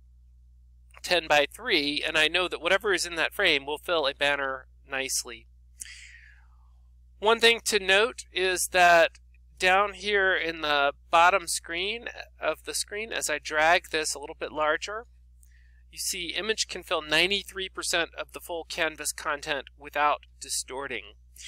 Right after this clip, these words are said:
Basically, if you have a lower quality image, it can only show up as being so wide before it starts getting pixelated and yucky, and that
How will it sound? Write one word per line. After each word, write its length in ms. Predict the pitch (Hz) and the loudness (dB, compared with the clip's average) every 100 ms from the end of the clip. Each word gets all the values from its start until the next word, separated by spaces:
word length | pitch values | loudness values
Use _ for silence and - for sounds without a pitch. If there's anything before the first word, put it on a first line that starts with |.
| - - - - - _ | -16 -18 -20 -20 -20 _
Basically, 600 | 233 - - - 185 170 | 6 6 4 0 0 0
if 120 | 165 | -2
you 100 | 185 | -4
have 120 | 190 | -6
a 60 | 190 | -4
lower 360 | 151 170 208 196 | -2 0 2 0
quality 540 | - 175 170 160 143 | 4 4 4 2 0
image, 520 | 139 185 196 - - 170 | -2 -4 -8 -6 -6 -6
it 160 | 170 | -6
can 140 | - 170 | -4 -4
only 480 | 185 185 160 147 - | -2 -2 -2 -4 -8
show 420 | - - 175 156 | -4 2 4 4
up 240 | 143 151 - | 4 4 0
as 140 | 147 | -10
being 320 | - 156 147 139 | -8 -6 -4 -2
so 220 | 180 151 | -2 0
wide 340 | 139 139 135 | 4 4 4
before 300 | 135 - 156 | -4 -8 -6
it 100 | 131 | -6
starts 320 | - 156 135 | -4 -4 -4
getting 220 | - 139 135 - | -6 -12 -8 -6
pixelated 680 | 156 - 135 131 135 131 | -4 -4 -2 -4 -4 -6
and 140 | 127 127 | -6 -2
yucky, 400 | 139 - 123 - - - - - | -2 -2 -14 -16 -20 -20 -20 -2
and 540 | 156 151 143 139 143 - | 6 6 6 4 0 0
that 200 | 175 156 | 2 4